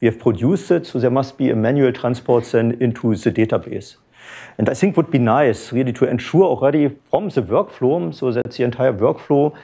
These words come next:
is not only the input output, but also the workflow, which is going directly then into the database. And that's of course directly related then to the lack of interoperability. We have code specific input, we have code specific output. This means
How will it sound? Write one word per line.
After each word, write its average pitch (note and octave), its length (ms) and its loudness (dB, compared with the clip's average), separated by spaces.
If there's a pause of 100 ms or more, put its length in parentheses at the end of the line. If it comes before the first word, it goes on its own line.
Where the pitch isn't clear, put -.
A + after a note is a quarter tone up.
(320)
is - 160 -6
not C3+ 160 2
only C#3 200 2
the A#2 140 4
input D3+ 300 2
output, C3+ 340 0
but - 140 0
also A#2 240 2
the G2+ 120 -4
workflow, G2+ 680 -2
which A2 160 -8
is A#2 80 -6
going A#2 240 0
directly A2 640 0 (100)
then G#2 180 0
into G#2 560 -2 (140)
the A#2+ 120 0
database. G2+ 580 -4 (920)
And F#3+ 260 0 (800)
that's D3+ 240 0
of C#3+ 140 0
course D3 220 0
directly C3 420 2
related A#2 380 2
then B2+ 280 0
to B2 160 -2
the A2+ 80 2
lack A2+ 200 2
of - 100 0
interoperability. C#3+ 1000 0
We A#2+ 60 -2
have A#2 200 -2
code D3+ 260 0
specific - 580 -2
input, C3+ 640 0
we A#2+ 40 -4
have A2 120 -4
code B2+ 200 -2
specific - 500 -6
output. C3 500 2 (400)
This B2 180 0
means B2+ 540 0